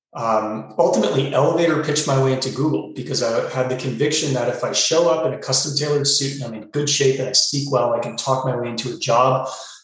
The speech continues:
And that is actually what happened. That's actually how I got into Google. Um, and while I was at Google, I spent six years at Google. I made sure that I would continue to train hard every morning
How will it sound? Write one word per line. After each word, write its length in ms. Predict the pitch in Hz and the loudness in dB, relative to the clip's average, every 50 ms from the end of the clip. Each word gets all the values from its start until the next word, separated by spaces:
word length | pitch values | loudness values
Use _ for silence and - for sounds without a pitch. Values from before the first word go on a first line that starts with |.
| _ - | _ -8
And 280 | - 117 117 113 110 110 | -2 0 0 0 0 0
that 280 | 110 110 - - - - | 0 0 0 -2 -2 -2
is 100 | - 135 | 0 0
actually 420 | 127 120 117 - - 135 127 117 | 0 0 0 0 2 2 2 2
what 180 | 110 - - - | 2 0 0 0
happened. 360 | 113 117 117 - 143 143 127 | -2 -2 -2 0 0 0 0
That's 160 | 113 - - | 0 0 -2
actually 280 | 143 - - 135 120 113 | -2 -2 0 -2 -2 -2
how 80 | 110 | -2
I 100 | 107 104 | -4 -4
got 340 | 104 - 110 113 - - - | -2 -2 0 -2 -2 -2 0
into 300 | 160 165 202 - - - | 0 2 2 2 2 2
Google. 560 | 123 110 104 104 104 101 104 104 - - - - - - - - _ _ - | 2 0 0 2 2 2 2 2 0 -6 -10 -14 -18 -20 -20 -20 _ _ -4
Um, 480 | 170 127 120 120 120 120 117 - - - - | -2 0 0 0 0 -2 -6 -8 -10 -6 -2
and 180 | - 127 117 123 | -2 0 2 2
while 200 | 143 185 233 247 | 2 4 4 4
I 60 | 240 | 4
was 120 | 196 - | 4 4
at 120 | - 135 - | 2 2 2
Google, 240 | 135 131 - - | 2 2 2 2
I 40 | - | 0
spent 240 | - - - 127 - | 0 0 0 0 0
six 240 | - 156 160 - - | 0 2 2 0 0
years 240 | 160 160 143 143 131 | 2 0 0 0 -2
at 80 | - | -4
Google. 520 | 117 113 113 113 117 117 117 - - - - | -4 -4 -4 -2 -2 -2 -2 -4 -6 -10 -10
I 300 | - 113 117 113 110 - - | -6 -4 -2 -2 -2 -4 -4
made 280 | 135 120 117 117 113 | -4 -6 -4 -2 0
sure 220 | - - 151 160 170 | 0 0 2 2 2
that 140 | 160 151 135 | 2 4 2
I 120 | 123 117 | 2 2
would 120 | 110 104 | 0 -2
continue 340 | - 135 123 - 139 143 135 | -2 -2 -2 0 0 0 0
to 80 | 120 - | 0 0
train 340 | - - - 135 139 143 143 | -2 -2 0 2 2 2 2
hard 580 | 139 135 120 117 113 110 110 110 107 - - - - | 2 0 0 0 0 2 0 0 -2 -4 -8 -6 -2
every 320 | 127 123 123 135 143 143 | -2 0 0 2 2 2
morning 560 | 135 123 117 110 107 107 107 113 131 139 - | 2 2 2 2 0 -2 -2 -4 -6 -8 -10